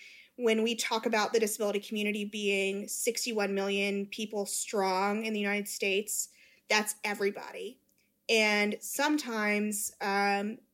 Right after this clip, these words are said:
doing the, that kind of cross-disability work is really tricky. Not everyone agrees. Sometimes there are, I like to call them access conflicts.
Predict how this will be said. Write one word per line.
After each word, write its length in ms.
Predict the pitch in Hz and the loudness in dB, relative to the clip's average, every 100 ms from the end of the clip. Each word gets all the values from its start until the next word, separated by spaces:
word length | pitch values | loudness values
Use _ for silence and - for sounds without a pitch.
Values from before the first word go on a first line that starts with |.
| _ _ _ _ 220 | _ _ _ _ -6
doing 400 | 247 254 254 262 | 2 6 6 6
the, 140 | 226 - | 0 0
that 240 | 220 208 - | 0 0 0
kind 160 | 226 | -2
of 120 | 214 - | -2 -4
cross-disability 1200 | - - 208 202 208 214 - 226 226 208 208 | -12 -2 2 4 4 0 -2 -2 0 0 0
work 500 | 202 196 190 214 - - _ _ _ _ _ - | 0 0 0 -2 -8 -14 _ _ _ _ _ 4
is 240 | 226 220 | 4 4
really 340 | 247 269 262 | 2 6 6
tricky. 680 | 226 - - 190 190 156 233 - _ _ - | 4 0 0 0 -2 -4 -6 -12 _ _ -4
Not 240 | 185 220 | 0 4
everyone 300 | 240 262 254 | 4 4 4
agrees. 640 | 247 214 185 165 202 - - - - - _ _ - | 4 4 4 2 -2 -4 -6 -16 -20 -20 _ _ -10
Sometimes 1000 | - 294 320 320 285 262 247 247 - - - | -2 0 0 2 4 4 2 0 -4 -6 2
there 380 | 214 214 208 208 | 4 6 6 4
are, 500 | 208 208 208 208 208 | 2 2 2 2 2
I 100 | 220 | 2
like 140 | 240 | 2
to 80 | 254 | 2
call 160 | 247 226 | 0 0
them 140 | 202 - | 2 2
access 460 | 196 196 - 233 | 0 0 -4 -4
conflicts. 840 | - 262 262 302 311 349 - - | -2 0 0 0 -2 -2 -4 -4